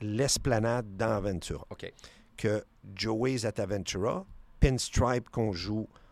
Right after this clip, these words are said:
Speaker 1: au bowling,
Speaker 2: Ouais.
Speaker 1: S T K restaurant est là, il y en a un autre Green, je sais pas trop quoi, il y a, il y a plein de restaurants, il y a un restaurant péruvien aussi
Speaker 2: OK.
Speaker 1: qui est là. Allez voir ça, c'est de toute beauté. Ça vient d'ouvrir, là. Quand je dis ça vient d'ouvrir, là, c'est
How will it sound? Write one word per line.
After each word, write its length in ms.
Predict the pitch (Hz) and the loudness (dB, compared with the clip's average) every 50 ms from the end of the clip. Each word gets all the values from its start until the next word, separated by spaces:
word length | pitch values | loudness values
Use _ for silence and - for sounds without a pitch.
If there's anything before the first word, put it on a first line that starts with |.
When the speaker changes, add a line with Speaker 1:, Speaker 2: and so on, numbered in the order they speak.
| - - - - | -20 -20 -8 -4
Speaker 1:
au 260 | 107 101 98 98 90 | -2 -2 0 -2 0
bowling, 600 | 90 95 98 92 98 120 156 180 196 196 190 180 | 0 0 0 2 0 2 2 2 2 2 2 0
Speaker 2:
Ouais. 140 | 85 82 80 - - - - - - - - - | -2 -4 -10 -14 -20 -20 -20 -20 -20 -18 -6 -2
Speaker 1:
S 240 | 127 117 - - | -2 0 0 -2
T 160 | - 120 107 95 | -2 -2 -4 -2
K 100 | - - 117 113 | 0 2 2 2
restaurant 400 | 101 104 98 - - 104 90 87 | 2 0 -4 -2 -2 -2 -2 -2
est 180 | 95 92 92 90 | -2 -2 -2 -2
là, 300 | 98 120 135 147 147 139 | 0 2 4 4 4 4
il 60 | 127 | 2
y 60 | 107 | 0
en 60 | 101 101 | 0 -2
a 60 | 104 | -2
un 140 | 101 101 107 | -2 -2 -2
autre 160 | 113 113 113 98 | -2 -2 -4 -6
Green, 340 | 95 98 104 110 110 110 | -6 -2 -2 0 0 -2
je 80 | 98 - | -2 -2
sais 60 | - 95 | -2 -2
pas 120 | - 95 | -2 -4
trop 180 | - - 85 82 | -2 -4 -6 -6
quoi, 200 | - - 123 127 | -4 -4 -4 -2
il 80 | 110 | -2
y 40 | 104 | -4
a, 40 | 87 - - - | -6 -8 -8 -8
il 40 | 107 | -8
y 20 | |
a 40 | 101 | -4
plein 160 | - - 120 | 0 0 0
de 80 | 113 110 | 0 0
restaurants, 320 | 101 95 - 98 92 110 | -2 -2 -2 -4 -2 -2
il 100 | 123 117 | -2 -2
y 60 | 107 | -2
a 40 | 101 | -2
un 40 | 95 | -2
restaurant 400 | 92 104 - - 113 101 110 120 - - | -2 -4 -4 -4 -4 -4 -4 -6 -8 -6
péruvien 580 | _ - 131 117 110 107 101 98 104 113 120 117 - | _ -4 -4 -4 -4 -6 -8 -6 -6 -4 -4 -4 -6
aussi 380 | - 98 90 - - - 135 - - | -8 -8 -6 -6 -6 -6 -8 -10 -12
Speaker 2:
OK. 260 | - - 131 151 - - - - - - | -8 -4 -4 -4 -4 -6 -12 -20 -18 -2
Speaker 1:
qui 160 | - 123 107 | 2 2 4
est 40 | 104 | 6
là. 140 | 113 127 - - | 4 4 4 2
Allez 220 | - 120 113 127 | 0 2 2 2
voir 240 | 120 113 117 110 - | 4 4 2 2 0
ça, 120 | - - 135 | 0 -2 -2
c'est 140 | - - 104 | -2 -2 -2
de 100 | 92 85 | -2 0
toute 200 | - - 120 110 | 0 0 0 0
beauté. 300 | 113 101 95 - - 143 | 0 -2 -2 0 0 0
Ça 120 | - 120 | 0 2
vient 140 | 117 180 202 | 4 4 4
d'ouvrir, 380 | 190 143 - 120 156 156 110 82 | 4 4 2 2 -2 -2 -4 -6
là. 60 | 82 - - - - - | -8 -10 -14 -20 -20 0
Quand 120 | - 220 330 | 4 4 4
je 60 | - | 4
dis 60 | - - | 4 2
ça 120 | - 143 | 2 4
vient 180 | 123 123 131 127 | 4 4 4 4
d'ouvrir, 380 | 110 104 98 101 143 151 127 | 2 0 0 0 -2 -2 -2
là, 100 | 98 104 107 | -2 -2 -2
c'est 280 | - - - 101 95 | -2 -2 -2 -2 -2